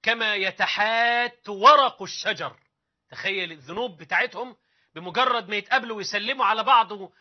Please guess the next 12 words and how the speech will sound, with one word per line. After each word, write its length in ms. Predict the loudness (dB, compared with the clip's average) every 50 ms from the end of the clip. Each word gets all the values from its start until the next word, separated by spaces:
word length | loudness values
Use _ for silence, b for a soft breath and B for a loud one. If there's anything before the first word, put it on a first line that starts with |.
| b b
ويبتسموا 720 | -6 -4 -4 -4 -4 2 0 2 2 0 -6 -6 -6 -6
لأخيه، 520 | -4 -4 -6 -6 -6 -8 -6 -6 -8 -8 _ _ _ _ _ _ _ -4
تتحات 680 | -4 -4 0 0 0 2 4 4 4 4 4 2 -2 -12
الذنوب، 380 | -12 -10 -10 -8 -8 -8 -4
تسقط 500 | -2 -4 -2 0 0 0 0 0 _ _ _ _ _ _ _ -6
كما 240 | -6 -6 -4 -4 -4
يسقط 440 | -2 -4 -4 -6 -8 -12 -12 -10
ورق 340 | -6 -2 -2 0 -2 -2 -6
الشجر. 440 | -12 -16 -14 -14 -12 -12 -12 -14 -14 _ _ _ _ _
فقال 360 | -8 -8 -4 0 2 2 2
السامع 400 | 0 -6 -4 -4 -4 -4 -4 -6
لهذا: 500 | -8 -8 -6 -4 -4 -4 -4 -4 -10 -12